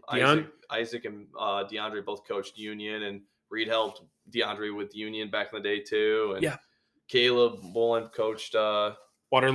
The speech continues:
Speaker 2: Waterloo
Speaker 1: Columbus.
Speaker 2: Columbus last year. Yeah, I mean,
Speaker 1: Yeah.
Speaker 2: there's a lot of 'em.
Speaker 1: No, that's the thing. Like, you can,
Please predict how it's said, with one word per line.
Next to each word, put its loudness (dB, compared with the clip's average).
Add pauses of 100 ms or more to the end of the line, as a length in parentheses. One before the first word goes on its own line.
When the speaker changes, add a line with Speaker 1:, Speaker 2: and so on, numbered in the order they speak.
(120)
Speaker 2:
Waterloo -2
Speaker 1:
Columbus. 2
Speaker 2:
Columbus -6
last -6
year. -6
Yeah, -2
I -2
mean, -6
Speaker 1:
Yeah. -4 (140)
Speaker 2:
there's -12
a -10
lot -6
of -10
'em. -12 (340)
Speaker 1:
No, 4
that's 4
the -2
thing. 2
Like, 2 (240)
you 0
can, -6